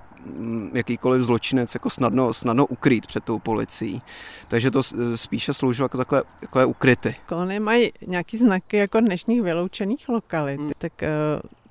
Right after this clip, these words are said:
Speaker 2: byli ty obyvatelé nějakým jako opovržení těma řádnýma obyvatelema v okolí?
Speaker 1: Jako rozhodně v té, té dobové literatuře, eh, v těch novinových článcích, eh, jsou ty kolonie chápány jako,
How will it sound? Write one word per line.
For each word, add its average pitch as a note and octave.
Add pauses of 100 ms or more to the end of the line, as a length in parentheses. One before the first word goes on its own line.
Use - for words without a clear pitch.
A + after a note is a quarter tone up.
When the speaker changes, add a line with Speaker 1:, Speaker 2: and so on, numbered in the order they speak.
(220)
Speaker 2:
byli D#3+
ty F3
obyvatelé E3
nějakým E3
jako E3
opovržení B3+ (340)
těma E3
řádnýma E3+
obyvatelema E3
v -
okolí? A3 (260)
Speaker 1:
Jako E3
rozhodně D3+
v -
té, D#3+
té D3
dobové C#3+
literatuře, C#3 (580)
eh, -
v -
těch C3+
novinových C3
článcích, B2 (160)
eh, A#2
jsou B2
ty B2
kolonie B2
chápány A#2
jako, A#2+